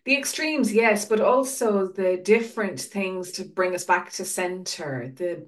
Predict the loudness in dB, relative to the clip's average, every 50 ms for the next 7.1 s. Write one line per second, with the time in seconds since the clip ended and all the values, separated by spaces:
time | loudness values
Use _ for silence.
0 | _ -6 -6 -6 -2 2 2 4 4 4 4 4 2 0 -2 -6 -10 -10 -10 -8
1 | -8 -10 -10 -8 -4 0 4 6 6 6 6 4 2 0 -2 -4 -10 -12 -12 -12
2 | -10 -10 -10 -6 -4 -4 -4 -4 -6 -8 -14 -18 _ _ _ _ _ _ _ _
3 | _ _ _ _ _ _ -4 0 2 2 2 2 0 -4 -8 -6 -4 -2 -2 -2
4 | -2 -2 -4 -6 -8 -8 -4 0 0 2 2 2 0 0 -2 -6 -10 -12 -8 -4
5 | -4 -2 -2 -4 -6 -8 -8 -6 -6 -6 -4 -2 -2 -2 -2 -4 -6 -6 -6 -6
6 | -4 -4 -6 -8 -8 -6 -4 -2 -2 -2 -2 -2 -2 -2 -2 -2 -2 -4 -6 -8
7 | -10